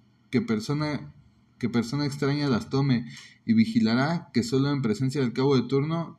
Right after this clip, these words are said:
se armen los soldados que correspondan. Artículo ciento nueve. Cuando un soldado debe entrar de centinela o vigilante, se armará y al mando del cabo respectivo acudirá al puesto para efectuar el relevo,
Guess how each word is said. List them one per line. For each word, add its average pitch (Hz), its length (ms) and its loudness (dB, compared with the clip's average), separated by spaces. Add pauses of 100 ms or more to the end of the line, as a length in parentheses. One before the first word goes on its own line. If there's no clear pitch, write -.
(100)
se 117 200 -2
armen 139 260 0
los 123 140 2
soldados 123 440 0
que 107 120 -6
correspondan. 104 800 -2 (1080)
Artículo 139 520 2
ciento 139 320 -2
nueve. 143 440 0 (200)
Cuando 123 240 2
un 156 80 -2
soldado 151 360 0
debe 151 140 0
entrar 143 300 0
de 147 80 -4
centinela 123 580 0
o 127 60 2
vigilante, 127 840 0
se - 180 -4
armará 117 680 2
y 117 140 4
al 113 120 4
mando 143 280 2
del 127 120 2
cabo 143 240 0
respectivo 143 580 -2
acudirá 120 480 0
al 139 140 2
puesto 135 400 -4
para 110 140 0
efectuar 135 420 -2
el 139 140 0
relevo, 120 500 0